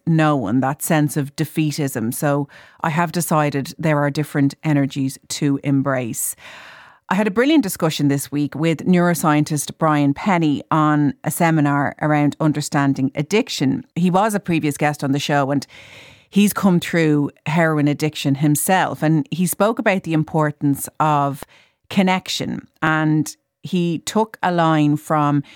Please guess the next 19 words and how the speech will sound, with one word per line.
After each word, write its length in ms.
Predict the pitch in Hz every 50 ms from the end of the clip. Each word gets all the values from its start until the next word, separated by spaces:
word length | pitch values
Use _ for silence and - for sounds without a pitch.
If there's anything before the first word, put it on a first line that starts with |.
| - - _
Johann 500 | - 165 170 165 165 151 147 165 151 147
Hari, 440 | 151 - - 160 156 147 139 135 143
the 140 | - 131 -
author 400 | - 147 147 143 - 160 139 - -
of 300 | - 143 139 139 135 - -
Lost 460 | 147 147 143 143 139 143 - - -
Connections, 720 | - 156 147 147 147 147 - - 139 135 143 135 - - - - - - - - _ -
who 180 | - 202 185
said 540 | 165 - - 185 165 151 143 143 147 - - - - - - _ _ _ _
that 400 | - 175 165 160 156 156 - - - _ _ -
the 120 | 180 -
opposite 360 | 139 190 214 - - 240 208
of 100 | 190 170
addiction 540 | 175 147 - 165 160 - - - 156 143 143 - - -
is 160 | 160 143 -
not 300 | 160 160 156 151 151 -
sobriety, 800 | - 156 135 - 151 147 147 139 135 143 - - 139 135 - - -
it's 280 | 160 151 - - -
connection. 800 | - - 170 151 147 151 151 147 - - - - - - -